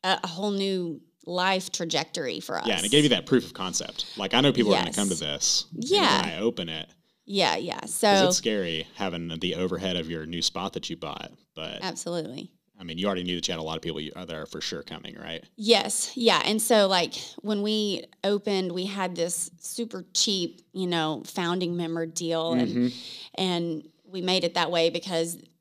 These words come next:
Speaker 1: they were getting in on the ground floor, and we needed a lot of people to,
Speaker 2: Yeah.
Speaker 1: to buy in at first to cover the rent, I mean, cover our mortgage, you
Speaker 2: Yeah,
Speaker 1: know?
Speaker 2: I
Speaker 1: It
Speaker 2: see a
Speaker 1: was
Speaker 2: lot
Speaker 1: like
Speaker 2: of people do that 'cause you have to hit, like, a
Speaker 1: Yeah.
Speaker 2: critical number to be able
Speaker 1: And
Speaker 2: to
Speaker 1: then
Speaker 2: be
Speaker 1: also, you know,
Speaker 2: successful.
Speaker 1: those people are trusting you when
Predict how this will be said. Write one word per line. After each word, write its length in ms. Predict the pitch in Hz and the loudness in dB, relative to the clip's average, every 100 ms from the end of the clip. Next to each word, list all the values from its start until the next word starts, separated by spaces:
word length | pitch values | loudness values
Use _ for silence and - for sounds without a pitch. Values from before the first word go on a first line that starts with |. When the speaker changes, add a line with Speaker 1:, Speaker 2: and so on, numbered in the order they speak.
| _ _ - | _ _ -8
Speaker 1:
they 100 | 180 | -4
were 160 | 165 | -4
getting 380 | 190 185 202 190 | -2 0 2 2
in 180 | 185 180 | 0 0
on 160 | 175 160 | 0 -2
the 60 | |
ground 400 | 160 196 220 214 | -2 0 2 0
floor, 440 | 208 - 180 175 160 | -2 -2 2 4 2
and 160 | - 185 | 0 -2
we 100 | 185 | -2
needed 340 | 185 180 175 - | 0 -2 -2 -4
a 80 | 175 | -4
lot 280 | 175 170 | 0 0
of 100 | 160 | 0
people 500 | 170 175 139 117 170 - - | -4 -4 -2 -2 -2 -8 -2
to, 260 | 196 139 - | 2 2 6
Speaker 2:
Yeah. 160 | 117 90 - | 4 4 -4
Speaker 1:
to 120 | 233 | 0
buy 240 | 175 160 | 2 2
in 340 | 156 147 131 131 | 0 -2 -4 -4
at 120 | 165 - | -6 -6
first 460 | 165 - - - - | -8 -6 -4 -4 -2
to 120 | 180 - | -4 -2
cover 400 | 247 180 196 185 | 0 0 0 -2
the 180 | 185 175 - | -2 -6 -10
rent, 380 | 185 196 180 - | -6 -4 -2 -2
I 60 | |
mean, 180 | 247 180 | -2 -2
cover 240 | 240 202 | -2 2
our 100 | 185 | 2
mortgage, 460 | 185 185 196 165 165 | 2 0 2 2 4
you 80 | 175 | 6
Speaker 2:
Yeah, 140 | 120 | 8
Speaker 1:
know? 20 | |
Speaker 2:
I 40 | - | 10
Speaker 1:
It 20 | |
Speaker 2:
see 80 | 240 | 12
a 20 | |
Speaker 1:
was 40 | 247 | 12
Speaker 2:
lot 60 | 143 | 12
Speaker 1:
like 100 | - | 10
Speaker 2:
of 40 | 120 | 6
people 80 | 98 | 6
do 100 | 92 | 4
that 180 | 92 | 4
'cause 140 | 95 147 | 6 8
you 80 | 151 | 8
have 240 | 156 147 | 6 4
to 80 | 113 | 4
hit, 220 | 113 107 | 6 8
like, 140 | 123 | 8
a 20 | 107 | 6
Speaker 1:
Yeah. 60 | |
Speaker 2:
critical 400 | 104 120 107 107 | 8 8 8 6
number 360 | 92 82 76 76 - | 2 0 -4 -10 -6
to 100 | - | -2
be 120 | 92 | 2
able 120 | 95 339 | 4 4
Speaker 1:
And 80 | |
Speaker 2:
to 60 | 370 | 4
Speaker 1:
then 40 | |
Speaker 2:
be 60 | - | 6
Speaker 1:
also, 300 | 320 349 370 | 6 6 4
you 140 | 330 277 | 4 6
know, 60 | |
Speaker 2:
successful. 40 | 254 | 6
Speaker 1:
those 140 | 294 | 6
people 240 | 359 359 359 | 2 0 2
are 140 | 285 | 2
trusting 580 | - 220 190 - 254 247 | 0 0 0 0 0 2
you 320 | 254 262 254 | 2 2 0
when 640 | 240 208 196 190 190 180 | 0 0 2 0 -2 -6